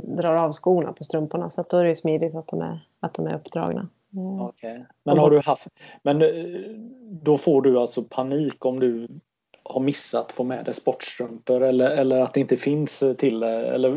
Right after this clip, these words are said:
Speaker 2: eh, har du gått in på någon träning eller någonting med korta strumpor eller någonting och känt att
Speaker 1: Ja, men det har jag nog gjort på, eh, när man har gått in i hall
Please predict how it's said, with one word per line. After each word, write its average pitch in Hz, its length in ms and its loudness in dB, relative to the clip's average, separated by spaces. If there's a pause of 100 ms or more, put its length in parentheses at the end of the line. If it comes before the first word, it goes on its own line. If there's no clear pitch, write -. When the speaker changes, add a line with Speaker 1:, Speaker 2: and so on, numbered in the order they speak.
(640)
Speaker 2:
eh, 160 60 -10 (480)
har 156 140 2
du 135 400 4 (340)
gått - 300 0
in 127 180 -2
på 151 80 2
någon 139 160 0
träning 123 460 0
eller 120 160 -4
någonting 117 400 -6
med 117 300 -6 (420)
korta - 340 -4
strumpor 117 440 -6
eller 113 180 -2
någonting 117 420 -10
och 120 280 -10
känt - 400 -8
att - 460 -10 (760)
Speaker 1:
Ja, 202 60 6
men 208 160 10
det 233 60 10
har 233 120 8
jag 190 100 8
nog 175 180 6
gjort 170 340 -2
på, 190 100 2 (140)
eh, 104 1080 -2
när 185 100 2
man 190 260 4
har 185 120 2
gått 180 180 -2
in 185 180 2
i - 20 0
hall 165 380 -4